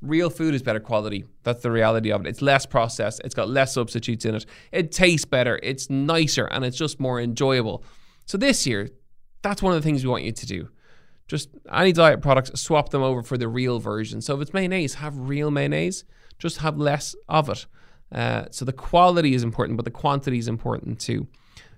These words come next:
Ditch the diet products, and especially, you know, we've said this year on year on year on year, there are different diets out all the time. The liquid diet is kind of s-, starting to make a comeback. Don't bother, uh, p-, going on three shakes a day on a very low calorie diet. Just is not going to work. Just eat healthy, eat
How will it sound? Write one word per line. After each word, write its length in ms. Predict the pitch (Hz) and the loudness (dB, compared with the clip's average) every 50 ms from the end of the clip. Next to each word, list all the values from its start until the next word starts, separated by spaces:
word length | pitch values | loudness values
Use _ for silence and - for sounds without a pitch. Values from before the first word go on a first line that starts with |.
| - - | -8 4
Ditch 220 | - 208 208 - | 6 6 6 6
the 80 | - 139 | 2 0
diet 340 | 113 117 107 104 80 131 120 | 2 2 2 2 2 0 0
products, 260 | 117 104 110 - - | 0 0 0 -2 -2
and 80 | - 165 | -2 -2
especially, 520 | 160 - - 196 190 175 - - 180 170 | -2 4 6 6 6 6 6 2 2 2
you 160 | - 101 151 156 | 2 2 2 4
know, 80 | 151 | 4
we've 160 | 147 151 143 | 4 4 4
said 200 | - - 160 156 | 4 2 2 2
this 200 | 147 156 147 - | 2 0 -2 0
year 280 | 127 131 143 151 143 139 | 2 4 4 6 6 6
on 120 | 135 135 | 4 4
year 200 | 135 135 131 127 | 4 2 2 2
on 140 | 110 117 120 | 0 0 0
year 240 | 123 127 123 120 113 | 0 2 0 0 2
on 140 | 117 120 123 | 2 2 2
year, 240 | 127 127 123 123 117 | 2 4 2 2 2
there 160 | - 113 110 | 2 2 2
are 60 | 120 | 2
different 320 | 123 139 131 - 123 120 | 0 0 0 0 -2 0
diets 280 | 123 117 120 120 117 - | 0 0 0 0 0 0
out 100 | 117 110 | -2 -2
all 120 | 113 113 | -2 -4
the 80 | 113 113 | -4 -6
time. 340 | - 127 127 123 120 117 113 - - - - - - | -6 -4 -2 -2 -2 -4 -6 -10 -16 -20 -20 -16 -4
The 80 | - 131 | 2 2
liquid 260 | 139 131 135 131 120 | 2 4 4 2 2
diet 220 | 135 127 123 113 | 4 4 4 4
is 100 | 113 113 | 2 -2
kind 200 | - - 143 117 | -4 -4 -4 -4
of 80 | - - | -4 -6
s-, 80 | - - - - - | -10 -14 -16 -18 -14
starting 440 | - - - 170 147 165 170 160 143 | -10 -2 0 2 4 4 4 4 2
to 60 | 147 | 2
make 140 | 143 131 120 | 0 0 0
a 40 | 123 | -2
comeback. 420 | - - 139 135 127 123 131 - | -2 0 0 2 2 0 -4 -2
Don't 200 | - 170 165 160 | -2 -2 -2 0
bother, 380 | - 147 147 147 143 131 127 - - - - - - - - - | 0 0 2 2 2 0 -2 -6 -14 -20 -20 -20 -20 -16 -6 0
uh, 360 | 123 131 131 131 127 127 - - - - - | 2 4 6 6 6 4 2 0 -6 -8 -8
p-, 80 | - - - | -6 -6 2
going 240 | - 143 139 139 131 | 4 4 4 4 2
on 80 | 127 | 0
three 180 | - - 147 135 | 2 2 2 2
shakes 320 | 131 - 131 127 127 - | 4 2 2 2 2 0
a 60 | 120 | 0
day 260 | 113 127 127 127 120 117 | 2 2 4 4 4 4
on 100 | 117 117 | 2 2
a 40 | |
very 360 | 117 117 135 131 127 123 120 120 | 2 2 4 6 6 6 4 4
low 120 | 120 120 | 2 0
calorie 360 | - - 123 113 113 113 110 | 2 0 0 2 2 2 0
diet. 360 | 110 - 113 110 110 110 - | 0 0 0 0 0 -2 -4
Just 180 | - 120 113 - | -6 -8 -6 -6
is 140 | 113 110 117 | -4 -4 -2
not 220 | 120 98 - - | -4 -4 -4 -4
going 200 | - 113 110 110 | -4 -2 -2 -2
to 80 | - 113 | -2 -2
work. 240 | 113 110 113 107 - | 0 0 0 -2 -2
Just 220 | - 147 - - | -6 -6 -6 -6
eat 200 | - 143 143 120 | -4 -4 -2 -2
healthy, 540 | 110 - - 120 120 117 - 120 98 - - | -2 -2 -2 -2 -2 -2 -4 -6 -8 -4 -4
eat 140 | 143 139 | -4 -6